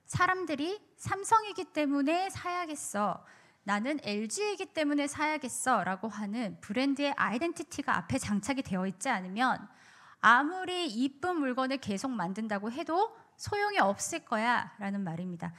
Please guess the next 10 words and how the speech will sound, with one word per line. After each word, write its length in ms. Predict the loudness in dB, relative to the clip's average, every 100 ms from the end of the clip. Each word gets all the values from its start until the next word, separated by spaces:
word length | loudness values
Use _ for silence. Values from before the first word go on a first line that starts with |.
| -16 -18 0
아래 240 | 6 8 6
보시면, 800 | 2 0 0 2 2 2 0 -2 -6 -4
어, 240 | 0 0 2
삼성전자 720 | 0 2 2 2 0 2 0
브랜드의 480 | 0 -4 -2 -2 -2
핸드폰이 460 | -2 -4 -6 -4
있고, 520 | -6 -6 -6 -6 -8 _
그 180 | -6 -2
옆에 320 | 0 -2 -4
바로 460 | -4 -6 -4 -4